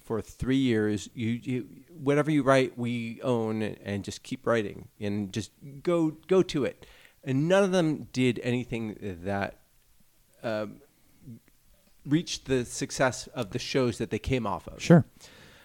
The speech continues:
Speaker 1: Um, and that was a lot of money to spend. And then now we're at a different place because now, like, anybody with a phone can make their own sitcom. Um, and, uh, there's,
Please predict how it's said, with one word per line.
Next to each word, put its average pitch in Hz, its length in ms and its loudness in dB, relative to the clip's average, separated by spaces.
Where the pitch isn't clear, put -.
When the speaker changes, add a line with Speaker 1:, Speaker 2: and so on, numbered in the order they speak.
Speaker 1:
Um, 113 360 4
and 131 120 4
that 139 80 4
was 147 120 0
a 147 40 6
lot 113 460 0
of 120 100 0
money 120 280 2
to 131 160 -4
spend. 98 560 -8
And 120 260 4
then 131 300 2
now 147 500 2
we're 123 520 0
at 110 260 0
a 107 80 2
different 113 560 -4
place 107 280 -2
because 120 400 -4
now, 110 300 0
like, 107 500 -4
anybody 120 440 -2
with 110 200 -2
a 110 40 -2
phone 120 340 0
can 107 380 -6
make 104 320 -6
their 110 140 0
own 107 100 -2
sitcom. 98 640 -6
Um, 101 460 -4
and, 107 440 0
uh, 113 260 -2
there's, 113 720 0